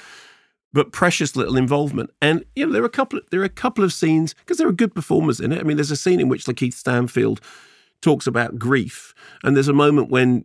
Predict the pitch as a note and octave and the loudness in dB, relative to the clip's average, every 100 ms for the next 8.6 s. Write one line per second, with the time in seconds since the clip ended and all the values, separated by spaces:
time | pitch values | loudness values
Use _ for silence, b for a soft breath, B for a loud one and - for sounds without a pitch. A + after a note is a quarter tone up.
0 | _ B2 A#2 A#2+ - - - A#2+ B2 A2+ | _ 0 2 0 -2 -8 0 2 2 0
1 | A2+ B2 - A2 A2 - - A#2 A#2+ A2+ | 0 -2 0 -2 -2 -8 -4 -2 -2 -2
2 | A2 A#2 B2 A#2+ A#2+ G#2+ A#2 A#2+ A2+ A2 | 0 2 2 0 -4 -4 -4 0 0 2
3 | A#2+ C3+ C#3 - C3 D#3 E3 C#3+ B2+ B2 | 0 0 -4 -10 0 2 2 0 -2 -2
4 | A#2+ A#2+ B2 - G2 - A#2 - A2 - | -2 0 -2 -2 -6 -4 -4 -4 -4 -2
5 | C3 A2+ B2 B2 A#2 A2+ G#2+ - - A#2+ | -2 0 -2 -2 0 0 -2 -10 -6 -4
6 | A#2 A2 A2+ - F#2 A#2 A#2+ A2 A2+ A2+ | -2 -2 -4 -4 -4 -2 -2 -4 -4 -4
7 | G#2+ G#2+ A2 A#2 G#2+ A2 - A2+ A2 - | -4 -2 -2 -2 -4 -6 -4 -4 -4 -4
8 | A#2 C3 D#3 D#3+ D3+ | -4 -2 -2 -2 -2